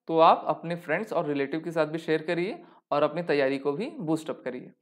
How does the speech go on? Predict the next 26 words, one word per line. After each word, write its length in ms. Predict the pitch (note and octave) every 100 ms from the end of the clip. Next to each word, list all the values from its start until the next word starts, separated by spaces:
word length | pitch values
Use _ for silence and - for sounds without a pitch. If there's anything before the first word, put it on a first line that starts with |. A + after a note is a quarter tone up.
| _ _ _ _ _ _ - -
तो 80 | E3
अगला 260 | D3+ F3+ B3
क्वेश्चन 320 | B3 A#3 A#3+
हमारा 360 | G#3+ F#3 F3
है, 460 | F3 E3 A3 - - _ _ -
"Which 300 | C#3 G#3+ C#4
one 180 | C4+ C4
of 40 |
the 80 | B3+
following 520 | B3+ A#3 A3+ B3 B3+
is 100 | G#3+
not 240 | G3+ A3+ A#3+
an 200 | A#3+ G3+
example 440 | D#3+ F3+ F#3 A#3+
of 240 | A#3+ A#3+ E3
biomass 580 | E3 G#3 C4 A#3+ A#3
energy 420 | - F3+ E3+ E3+ A3 -
source?" 280 | C3+ B2 - - _ _ _ _ _
और 140 | D3 D3+
ये 180 | F3 A3+
एनडीए 300 | D#3+ D#3 E3
में 160 | B3+
आ 180 | C#3+ C#3+
भी 120 | D#3+
चुका 340 | F#3 D3+ C#3 C3
है 420 | D#3+ B2+ -